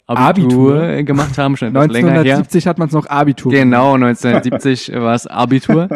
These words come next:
Speaker 3: <laughs>
Speaker 1: Ähm, waren wir gemeinsam auf einem Wochenende in, äh, ich lasse es jetzt einfach mit Brandenburg mal einfach mal so da stehen, ja, ansonsten den Ort kennt sowieso sonst keiner.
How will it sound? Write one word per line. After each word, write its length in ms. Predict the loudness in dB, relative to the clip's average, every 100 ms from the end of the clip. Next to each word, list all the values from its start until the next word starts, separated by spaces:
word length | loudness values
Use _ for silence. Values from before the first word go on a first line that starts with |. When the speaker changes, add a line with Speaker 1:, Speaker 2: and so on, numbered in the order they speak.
| -10
Speaker 3:
<laughs> 40 | -12 -14 -18 _ -2
Speaker 1:
Ähm, 560 | 0 2 2 2 0 0
waren 200 | 0 0
wir 80 | -2
gemeinsam 400 | -2 -2 -2 -4
auf 140 | -6
einem 600 | -8 -4 -4 -4 -8 -8
Wochenende 880 | -10 -10 -8 -6 -6 -6 -6 -8 -10
in, 340 | -8 -6 -4 -6
äh, 200 | -8 -12
ich 100 | -12
lasse 180 | -12 -10
es 40 |
jetzt 140 | -12
einfach 160 | -10 -10
mit 160 | -12 -8
Brandenburg 500 | -6 -4 -4 -6 -8
mal 100 | -10
einfach 200 | -10 -10
mal 100 | -10
so 80 |
da 140 | -10 -12
stehen, 320 | -12 -10 -10
ja, 120 | -10
ansonsten 360 | -12 -12 -12 -12
den 120 | -12
Ort 180 | -12 -12
kennt 140 | -16
sowieso 260 | -14 -14 -12
sonst 180 | -12 -12
keiner. 280 | -10 -10